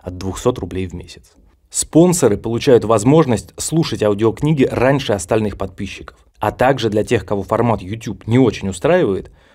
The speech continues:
на Бусти я загружаю озвученные мной книги в формате M P три. Вы можете загружать их себе на телефон и слушать во время пробежки, в машине, в метро и так далее.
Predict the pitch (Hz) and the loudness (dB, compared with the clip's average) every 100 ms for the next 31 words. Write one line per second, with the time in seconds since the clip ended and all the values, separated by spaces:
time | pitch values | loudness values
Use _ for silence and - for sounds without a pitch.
0 | _ 101 104 95 160 170 104 98 95 98 | _ -4 -4 -2 -4 -4 -4 -4 -2 0
1 | 107 123 - 101 127 123 107 101 98 101 | 4 4 4 -2 -2 -4 -2 0 0 0
2 | 101 - 139 165 170 - _ - 98 95 | -2 0 0 2 -2 -6 _ -6 -4 -2
3 | 95 92 127 135 143 127 95 87 - _ | -6 -2 -2 0 0 0 -4 -8 -18 _
4 | _ _ 107 127 107 107 104 131 127 104 | _ _ 0 2 2 0 -2 0 2 0
5 | 85 - 101 95 90 95 92 175 - 143 | -2 -8 -4 -4 -4 -6 -2 -2 0 -4
6 | 165 95 95 107 98 - 95 123 156 - | -6 -4 -2 -2 -4 -4 -2 -2 -2 -4
7 | 90 95 92 156 151 117 - 101 98 107 | -6 -6 -4 -4 -2 -4 -8 -6 -2 -2
8 | 113 143 160 - 98 110 95 87 - - | 0 2 2 0 -8 -8 -8 -14 -16 -20